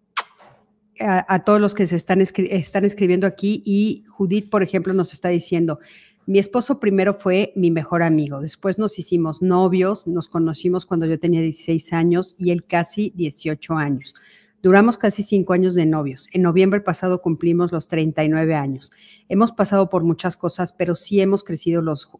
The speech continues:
eh, juntos. Tenemos cuatro hijos, dos mujercitas y dos hombres. Hoy tenemos siete nietos y nos divertimos mucho a solas". Judith, muchísimas gracias. Gracias por contarnos tu historia. ¿Y sabes qué? Qué padre esto que dices, porque creo que también otro de los elementos muy interesantes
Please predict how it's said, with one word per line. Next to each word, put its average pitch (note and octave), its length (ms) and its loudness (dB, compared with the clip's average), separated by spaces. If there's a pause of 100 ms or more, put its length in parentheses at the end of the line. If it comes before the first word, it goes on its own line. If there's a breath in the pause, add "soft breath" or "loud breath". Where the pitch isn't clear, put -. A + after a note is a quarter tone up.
(120)
eh, E3 220 -4
juntos. G3+ 640 0 (400 soft breath)
Tenemos F#3+ 360 4
cuatro E3+ 380 2
hijos, F3+ 320 0
dos E3+ 160 0
mujercitas E3 580 -2
y D#3+ 40 -2
dos D#3+ 180 -4
hombres. F#3+ 320 2
Hoy F3+ 80 2
tenemos E3+ 380 2
siete E3+ 260 0
nietos F3 480 2
y F#3+ 120 2
nos E3 180 2
divertimos F3 720 2
mucho E3+ 580 -4
a D3+ 100 -8
solas". D3+ 440 -8 (400 loud breath)
Judith, G3+ 400 2
muchísimas G#3 600 4
gracias. F3 440 -2
Gracias F#3 320 -6
por E3+ 140 -6
contarnos F3 440 -4
tu - 80 -6
historia. F3+ 320 0
¿Y F#3 60 2
sabes C4+ 340 -2
qué? F#3+ 320 -4 (340 loud breath)
Qué B3+ 120 -2
padre B3+ 300 2
esto B3+ 260 -2
que F#3+ 120 0
dices, F3+ 300 -4
porque F3 340 -8
creo A#3+ 280 0
que C#4+ 100 -4
también F3 600 -2
otro G3+ 300 -2
de G#3 100 0
los E3+ 220 -4
elementos E3 580 -2
muy G#3 480 2
interesantes D#3+ 920 -4